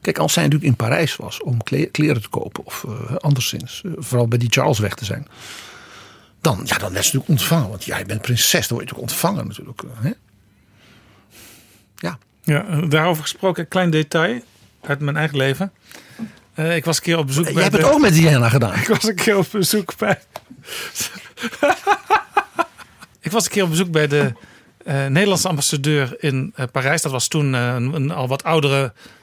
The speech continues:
Speaker 2: man, zeer gerespecteerd in het corps diplomatiek. Wij zaten daar 's morgens om, eh, een uur of tien.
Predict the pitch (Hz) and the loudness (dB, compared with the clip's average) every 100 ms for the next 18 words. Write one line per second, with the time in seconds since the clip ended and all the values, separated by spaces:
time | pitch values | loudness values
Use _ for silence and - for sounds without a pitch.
0 | - 139 151 151 123 156 170 151 147 - | -6 0 0 0 0 2 2 0 -4 -4
1 | - 143 135 139 127 - - - _ - | -2 0 0 -2 -4 -6 -14 -20 _ -2
2 | 180 151 139 127 139 123 - 233 - - | 0 2 0 -2 -2 -2 -2 -6 -6 -20
3 | _ _ - - - _ _ _ _ _ | _ _ -20 -20 -20 _ _ _ _ _
4 | _ 143 170 165 147 131 165 170 143 151 | _ 0 0 0 0 -2 0 0 0 -2
5 | 139 139 160 - _ - 175 151 147 196 | -2 -2 -4 -10 _ -8 -6 -4 -2 0
6 | 160 - - 208 143 113 | 0 0 0 2 2 0